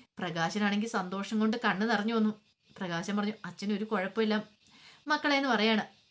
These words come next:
പിന്നീട് പ്രകാശൻ പറഞ്ഞു, "ഒത്തിരി നന്ദിയുണ്ട്, എന്നോട് ക്ഷമിക്കണം കേട്ടോ" എന്നൊക്കെ പറഞ്ഞിട്ട് ആ കൈ ഇങ്ങനെ എടുത്ത് ഇങ്ങനെ അവരുടെ നേരെ നോക്കി ഇങ്ങനെ കൂപ്പണം. ഈ സമയം കല്യാണി പറഞ്ഞു, "അതെ, വിഷമിക്കൊന്നും വേണ്ട, എത്രയും പെട്ടെന്ന് സുഖമാവുമെന്ന്" പറയാണ്. പിന്നീട് പ്രകാശൻ പറഞ്ഞു, "നിങ്ങളുടെ കൈ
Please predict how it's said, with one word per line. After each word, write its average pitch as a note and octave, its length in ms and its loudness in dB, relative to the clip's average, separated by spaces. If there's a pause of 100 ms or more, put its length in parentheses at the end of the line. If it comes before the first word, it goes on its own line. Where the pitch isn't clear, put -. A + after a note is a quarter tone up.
(180)
പിന്നീട് F#3+ 360 -2 (440)
പ്രകാശൻ F3 380 -4
പറഞ്ഞു, G#3 240 -2
"ഒത്തിരി A3 340 -4
നന്ദിയുണ്ട്, G#3 500 2 (360)
എന്നോട് F#3 240 -6
ക്ഷമിക്കണം G#3 460 0
കേട്ടോ" G#3+ 160 2
എന്നൊക്കെ G#3+ 220 0
പറഞ്ഞിട്ട് G#3 320 0 (260)
ആ C4+ 120 4
കൈ A3+ 260 2
ഇങ്ങനെ A3+ 280 2
എടുത്ത് G#3+ 200 2
ഇങ്ങനെ A3 200 2 (180)
അവരുടെ G3 240 -2
നേരെ G#3 280 2
നോക്കി G#3+ 240 0
ഇങ്ങനെ G3+ 200 0
കൂപ്പണം. G3 440 -4 (180)
ഈ E3+ 80 -8
സമയം F#3+ 340 -4 (560)
കല്യാണി E3+ 340 -4
പറഞ്ഞു, G3+ 220 -4 (240)
"അതെ, F#3+ 180 -4 (180)
വിഷമിക്കൊന്നും F#3+ 640 -2
വേണ്ട, G3+ 180 2 (300)
എത്രയും D4+ 380 0
പെട്ടെന്ന് A#3 380 -2
സുഖമാവുമെന്ന്" G#3+ 540 2
പറയാണ്. G3 340 0 (600)
പിന്നീട് F3 240 -10 (300)
പ്രകാശൻ E3 420 -6
പറഞ്ഞു, F3+ 200 -8 (100)
"നിങ്ങളുടെ F3 300 -8
കൈ F3+ 200 -6